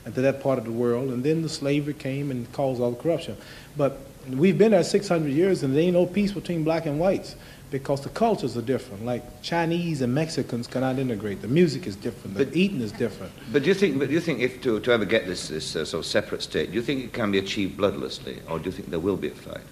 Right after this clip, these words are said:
Speaker 1: Well, it won't be on our part. We're taught that it's impossible for us to be violent with the most powerfulest military country on the planet. America's awful powerful. She makes all the guns, all the machines, all the bullets, taught us how to shoot the guns.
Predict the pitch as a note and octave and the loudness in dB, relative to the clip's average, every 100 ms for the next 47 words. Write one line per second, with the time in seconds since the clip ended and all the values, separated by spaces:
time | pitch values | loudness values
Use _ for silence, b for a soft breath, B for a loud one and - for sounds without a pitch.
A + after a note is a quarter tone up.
0 | - B2+ C3+ C3 A#2 A2 A2 A#2 C#3+ E3 | -10 -4 0 0 -2 -4 -6 -4 0 2
1 | C#3 C3+ B2+ C3 B2+ A2+ G2 G2 C3+ B2 | 2 2 2 0 -2 -4 -4 -2 -2 -2
2 | C3 B2 G#2 G#2 C3 A#2 C#3 C3+ G2+ G2 | -4 -4 -6 -8 -6 -2 -2 -2 -4 -6
3 | A#2 A#2 G#2+ A2 G2+ B2+ A2+ A2 - B | -6 -4 -4 -4 0 0 2 -2 -8 B
4 | B B B A#2+ B2 A#2+ A#2+ A#2 - C#3+ | B B B -6 -2 2 2 0 2 4
5 | C#3 A#2+ G#2 B2 C#3 C3+ C3+ A#2+ - B2+ | 4 0 0 4 4 4 2 0 0 -4
6 | A#2+ A2+ G#2+ C#3+ C3+ F#2 F2+ G2+ B2 A#2 | -2 -4 0 2 2 0 -4 -2 -2 -2
7 | G2+ F#2 G#2 A#2 B2 - G#2+ G2+ G#2 G2+ | -6 -6 -4 -4 -4 -4 -4 -4 -6 -8
8 | G#2+ A2 A2+ A2+ A#2+ A#2+ G2+ A2 A2+ A2+ | -6 -6 -4 -4 -4 -4 -4 -2 -2 -2
9 | G#2 A2+ A2+ A2 - B2 A#2+ A2+ A2+ A2+ | -2 -2 -4 -6 -6 -4 -4 0 0 0
10 | G2 A2+ A#2 A#2+ - B2+ A#2+ - A#2 A2+ | -2 -2 -2 -4 0 0 0 -4 -8 -6
11 | - D3+ F#2+ F2+ E2+ - - | -4 -4 -6 -10 -12 -12 -16